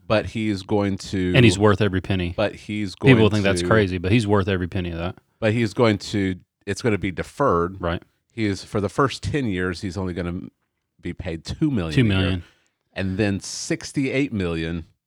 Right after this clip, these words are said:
Speaker 1: the next ten years.
Speaker 2: Whether he ever plays a game or not.
Speaker 1: Which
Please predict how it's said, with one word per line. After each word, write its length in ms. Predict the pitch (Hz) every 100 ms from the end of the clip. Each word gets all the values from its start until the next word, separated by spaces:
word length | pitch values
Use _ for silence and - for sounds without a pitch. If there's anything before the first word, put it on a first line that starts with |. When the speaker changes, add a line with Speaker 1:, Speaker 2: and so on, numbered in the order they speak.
| _ _ _ _ _
Speaker 1:
the 80 | -
next 240 | 92 85 -
ten 160 | 80
years. 320 | 69 71 - 110
Speaker 2:
Whether 240 | 113 110
he 140 | 107 107
ever 160 | 104
plays 320 | 92 104 95
a 60 | 92
game 200 | 95 85
or 60 | 82
not. 240 | 76 - _ _ _ _ _ _
Speaker 1:
Which 380 | 120 120 -